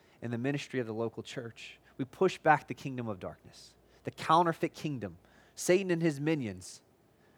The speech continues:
are being pushed back. They have, they've seized the mind of people. Our war is not against flesh and blood. It's not against other humans. It's against the principalities of this dark world.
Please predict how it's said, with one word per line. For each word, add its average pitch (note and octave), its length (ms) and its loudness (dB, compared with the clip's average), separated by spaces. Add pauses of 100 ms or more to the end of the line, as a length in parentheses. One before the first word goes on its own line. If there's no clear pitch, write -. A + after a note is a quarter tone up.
(120)
are B2+ 60 -2
being C#3 160 0
pushed - 360 2
back. C3 220 6
They D#3 100 4
have, D3 180 4
they've D3 160 4
seized G3+ 460 -4
the E3+ 80 2
mind D3 440 2 (180)
of - 140 -8
people. A#2+ 420 -6 (160)
Our C#3+ 100 6
war F3 240 6
is E3 100 0
not D3+ 160 6
against C#3+ 220 -4
flesh C3+ 200 2
and A#2 100 -10
blood. A2 100 -2
It's G#2 120 -6
not C#3+ 140 2
against D3 200 -2
other C3+ 140 0
humans. A2 340 -8
It's A2+ 120 -12
against B2 240 -6
the A#2+ 60 -8
principalities C#3 720 2
of B2 200 -6
this A#2 140 -4
dark A#2 300 -2 (120)
world. G2 340 -6